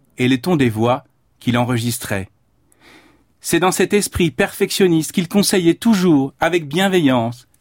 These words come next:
et patience, les personnes avec qui il travaillait. Au service radio de la Fédération protestante de France,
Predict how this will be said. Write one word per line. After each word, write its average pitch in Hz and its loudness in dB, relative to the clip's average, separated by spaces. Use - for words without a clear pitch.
et - -6
patience, 147 -4
les 123 2
personnes 127 -2
avec 113 -4
qui 117 -4
il 104 -6
travaillait. 107 -6
Au 151 2
service 226 -2
radio 190 -2
de 185 -2
la 151 2
Fédération 170 -2
protestante 165 -2
de 139 0
France, 175 0